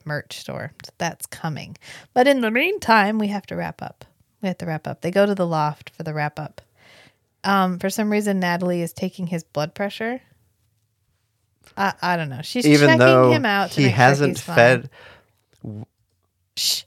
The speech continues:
Speaker 2: Hold on.
Speaker 1: Nope.
Speaker 2: I
Speaker 1: I've been
Speaker 2: just
Speaker 1: waiting for you to
Speaker 2: realized
Speaker 1: ask this question. <laughs>
Speaker 2: what did he
Speaker 1: <laughs> You do.
Speaker 2: consume for the two weeks?
Speaker 1: Drugs.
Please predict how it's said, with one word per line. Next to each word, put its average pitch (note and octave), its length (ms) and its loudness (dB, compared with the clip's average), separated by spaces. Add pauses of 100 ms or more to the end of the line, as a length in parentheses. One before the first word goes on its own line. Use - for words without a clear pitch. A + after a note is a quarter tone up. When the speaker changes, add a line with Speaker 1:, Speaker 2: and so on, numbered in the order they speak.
(140)
Speaker 2:
Hold F3+ 280 6
on. F#3+ 260 10
Speaker 1:
Nope. - 240 -8
Speaker 2:
I C#3+ 140 12
Speaker 1:
I've B3 80 12
been A3 80 12
Speaker 2:
just A#3+ 80 10
Speaker 1:
waiting B3 160 12
for G3+ 60 12
you A3+ 60 12
to A#3 60 12
Speaker 2:
realized C3 320 12
Speaker 1:
ask G#3+ 320 6
this A#3+ 160 0
question. - 680 2
<laughs> - 20 -18
Speaker 2:
what E3+ 440 10
did G#3 240 12
he F3 260 10
Speaker 1:
<laughs> - 20 -
You F3+ 60 4
do. A4 80 6
Speaker 2:
consume F3+ 1040 10 (180)
for F3+ 100 10
the F3+ 200 10
two G3 320 8
weeks? C4+ 680 2 (140)
Speaker 1:
Drugs. E3+ 540 -2